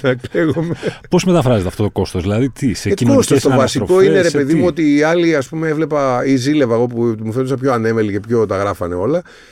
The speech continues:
Speaker 1: Και εγώ το έπαιρνα πολύ επί πόνο, ας πούμε, ξέρεις. Δηλαδή, δούλευα το βιβλίο και το δούλευα σαν να πρόκειται να μείνει, ας πούμε. Άντε, να σου πω αυτή την πλευρά.
Speaker 2: Ναι.
Speaker 1: Ξέρεις. Αλλά και, και το,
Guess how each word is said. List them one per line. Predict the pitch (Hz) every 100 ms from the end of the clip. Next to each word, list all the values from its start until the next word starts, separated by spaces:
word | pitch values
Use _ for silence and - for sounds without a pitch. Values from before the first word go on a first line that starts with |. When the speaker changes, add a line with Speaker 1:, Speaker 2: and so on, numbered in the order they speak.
| _
Speaker 1:
Και | -
εγώ | 165 202 220 208
το | 214
έπαιρνα | 214 208
πολύ | 208 208
επί | 214 165 131 120 104 98 95 92
πόνο, | - 107 98 90
ας | 90 -
πούμε, | 95 90 90
ξέρεις. | 90 117 98 90
Δηλαδή, | 107 113 127 123 - - - _
δούλευα | 143 180 147 135
το | 135
βιβλίο | 120 117 180
και | 185
το | 170 180
δούλευα | 151 196 208 190 190
σαν | 196 202
να | 185
πρόκειται | 202 180 196
να | 196
μείνει, | 196 135 85
ας | 76 - -
πούμε. | 104 143
Άντε, | 101 98
να |
σου | 92
πω | 120
αυτή | 110 120
την | 95
πλευρά. | 87 76 73 - -
Speaker 2:
Ναι. | 92 95 92 71 71 _ _ _
Speaker 1:
Ξέρεις. | 98 87 - -
Αλλά | 135 135
και, | - 135 _ -
και | - 139
το, | - 170